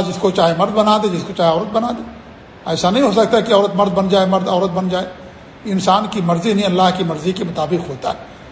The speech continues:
اللہ تعالیٰ جس کو جہاں چاہتا ہے، اللہ حکمت والا ہے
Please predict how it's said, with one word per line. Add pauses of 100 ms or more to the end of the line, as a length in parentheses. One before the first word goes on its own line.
(120)
اللہ (100)
تعالیٰ
جس
کو
جہاں
چاہتا
ہے، (340)
اللہ (600)
حکمت
والا
ہے